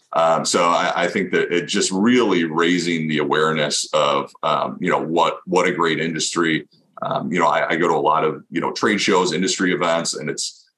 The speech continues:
um, it, it's welcoming people. I mean, I've never had anyone that, that hasn't wanted to stop and explain something to me. Um, so, you know, real ra-, raising that awareness about the industry that we have and that culture.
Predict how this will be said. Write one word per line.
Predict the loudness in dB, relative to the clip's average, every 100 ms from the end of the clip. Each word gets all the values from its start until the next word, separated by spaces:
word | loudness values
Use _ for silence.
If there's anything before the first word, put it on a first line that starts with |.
| _
um, | -2 -2 0
it, | -4 -4
it's | -6 -8 -10
welcoming | -6 0 2 2 2 2
people. | 2 2 4 4 4 4
I | 2 0
mean, | -4 -2
I've | 0
never | 2 2 2
had | 2
anyone | 2 2 2 2 2
that, | 0 -2
that | -4 -6 -6
hasn't | -4 -2 -4 -6 -14
wanted | -2 0 0 0
to |
stop | -2 0 0 0
and | -2
explain | -2 -2 -2 0
something | 0 0 -2
to | -2 0
me. | 0 -2 -6 -20 _ -2
Um, | 0 2 0 0
so, | 0 0 2
you | 2
know, | 2
real | 2 2 4 2 2
ra-, | 2 0 0
raising | 2 2 2
that | 0 0
awareness | 0 -2 -2 0 0
about | 0 0 0 -2
the | -4 -2
industry | -2 -2 0 0 0
that | 0
we | -2 -2
have | -2 0
and | -2
that | -4 -6
culture. | -6 -4 -2 -2 -2 -4